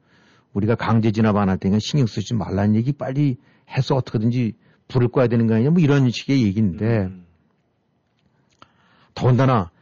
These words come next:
Speaker 1: 대통령이 된 사람이 이런 중대한, 중대한 그 안보 사안에 관해서 왜 맨날 이렇게 그 얼굴 없는 저거라니 말이죠. 비서시켜갖고 한마디 하고 이게
Speaker 2: 음.
Speaker 1: 비서시켜서 할,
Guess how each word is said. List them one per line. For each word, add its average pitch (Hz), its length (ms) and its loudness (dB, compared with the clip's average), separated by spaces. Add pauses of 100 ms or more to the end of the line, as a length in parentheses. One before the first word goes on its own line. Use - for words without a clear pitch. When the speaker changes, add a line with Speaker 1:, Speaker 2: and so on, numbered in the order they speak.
(140)
Speaker 1:
대통령이 151 540 2
된 147 220 2
사람이 139 500 0
이런 131 380 2
중대한, 131 600 0
중대한 135 500 2
그 113 280 0
안보 120 300 0
사안에 113 300 0
관해서 104 420 -2 (760)
왜 185 120 4
맨날 190 300 2
이렇게 190 220 0 (720)
그 117 140 -2
얼굴 175 460 4
없는 165 640 2
저거라니 110 360 0
말이죠. 104 300 -2 (140)
비서시켜갖고 139 680 2
한마디 104 400 -2
하고 90 140 -6
이게 156 180 0
Speaker 2:
음. 208 60 -10
Speaker 1:
비서시켜서 139 680 2
할, 120 300 0